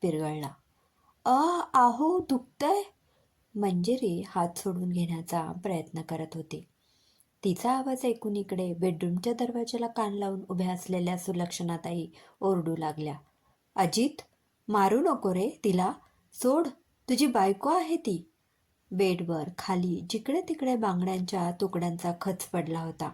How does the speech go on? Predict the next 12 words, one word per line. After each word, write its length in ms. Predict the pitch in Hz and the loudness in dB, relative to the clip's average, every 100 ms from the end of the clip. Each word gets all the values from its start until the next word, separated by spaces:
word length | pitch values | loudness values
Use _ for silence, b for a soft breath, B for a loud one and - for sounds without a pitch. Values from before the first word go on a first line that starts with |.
| - b b b - | -10 b b b -4
नव्या 320 | 208 208 247 | 2 4 4
बांगड्या 340 | 311 294 294 285 | 2 0 2 2
भरून 340 | 262 247 233 | 2 2 2
आलेली 340 | 214 196 190 190 | 0 0 0 0
मंजिरी 580 | 180 175 180 175 175 B B B - | 0 0 0 2 0 B B B -2
अतीव 320 | 214 254 277 | -2 0 0
दुःखाने 640 | 247 220 - 190 175 170 180 | 0 -2 -2 0 0 0 0
त्या 100 | 175 - | -2 -2
फुटलेल्या 440 | 180 190 196 214 | -4 0 0 0
तुकड्यांकडे 720 | 220 208 196 190 190 175 175 | 0 0 0 0 -2 0 0
पाहत 340 | 170 165 170 - | 0 -4 -4 -4
होती. 400 | 160 - 151 | -6 -6 -8